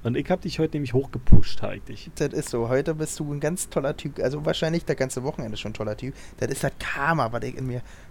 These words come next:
Speaker 2: aufgesaugt habe, sogen habe.
Speaker 1: Mein, mein, äh, äh, Geschäftsführer-Motivationskarma ist das.
Speaker 2: Okay.
Speaker 1: <laughs>
Speaker 2: Apropos,
Speaker 1: Ey.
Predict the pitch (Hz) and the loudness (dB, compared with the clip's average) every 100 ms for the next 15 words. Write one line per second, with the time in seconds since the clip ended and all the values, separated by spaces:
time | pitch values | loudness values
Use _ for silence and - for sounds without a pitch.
0 | - 165 - 143 117 120 123 147 - - | -6 -4 0 -2 0 0 0 -4 -10 -8
1 | 131 135 147 160 170 - - - 135 139 | -6 -6 -4 -6 -8 -14 -14 -8 -4 -4
2 | 147 143 147 160 175 - - - - - | -4 -6 -6 -6 -8 -12 -20 -18 -18 -18
3 | - - - - - 101 98 117 110 104 | -18 -18 -18 -20 -10 -6 -4 -4 -4 -2
4 | 107 113 107 101 107 110 110 107 107 - | -2 -2 -4 -4 -6 -8 -8 -8 -10 -10
5 | 123 104 - 110 - 117 104 101 101 104 | -10 -8 -8 -8 -8 -6 -2 -2 0 -2
6 | 98 98 107 - - 87 87 - - - | -2 -4 -4 -6 -10 -10 -8 -12 -16 -16
7 | 123 - - - - - - - - - | -16 -16 -18 -18 -18 -20 -20 -20 -20 -20
8 | - - - - - 113 107 - - - | -18 -18 -6 -4 -2 -2 -2 -6 -14 -14
9 | - - - 127 170 139 165 - - - | -14 -8 0 2 4 6 8 8 4 -2
10 | - - - - - - - - 208 254 | -10 -20 -20 -20 -18 -18 -4 0 2 2
11 | 214 214 226 247 | 0 0 0 0